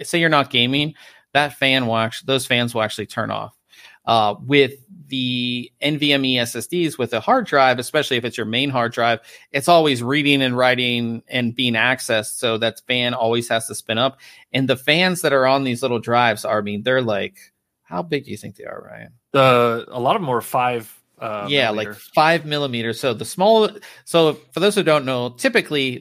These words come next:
Speaker 1: the smaller the fan, uh, the louder it is because it has to run, 'cause it has to spin faster to produce more airflow. So if you get, like, a larger fan, you run it at a slower speed, but it pushes just as much air.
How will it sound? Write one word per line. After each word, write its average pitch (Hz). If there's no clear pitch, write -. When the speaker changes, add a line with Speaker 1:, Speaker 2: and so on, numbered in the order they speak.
Speaker 1:
the 113
smaller 156
the 120
fan, 107
uh, 107
the 117
louder 131
it 123
is 123
because 117
it 120
has 160
to 135
run, 139
'cause 131
it 131
has 175
to 135
spin 147
faster 131
to 139
produce 135
more 117
airflow. 123
So 127
if 113
you 135
get, 127
like, 120
a 113
larger 151
fan, 127
you 143
run 147
it 143
at 131
a 117
slower 139
speed, 160
but 139
it -
pushes 123
just -
as 110
much 107
air. 101